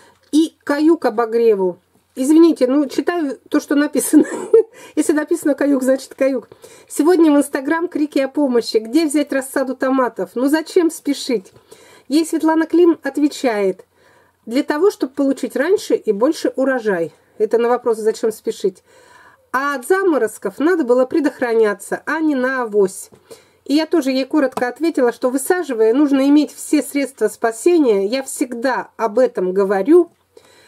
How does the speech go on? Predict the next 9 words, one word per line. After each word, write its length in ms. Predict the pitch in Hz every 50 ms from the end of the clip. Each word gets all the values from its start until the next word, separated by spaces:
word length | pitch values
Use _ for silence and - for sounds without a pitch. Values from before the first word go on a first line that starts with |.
| _ _ _ _ _
И 120 | - 277
сейчас 600 | 262 - 311 277 - - 320 285 247 - - - _ _
очень 340 | 254 277 285 - - 254 226
подробно 800 | - - 220 202 196 214 240 311 339 294 269 226 202 185 180 - -
мы 160 | 214 233 240
поговорим 720 | - 240 208 202 208 208 208 208 196 254 320 339 359 - _ _
на 240 | - 202 202 190 185 _ -
эту 400 | 214 233 262 262 - 302 302 - _ _ _ _
тему". 400 | - 240 214 196 196 185 180 180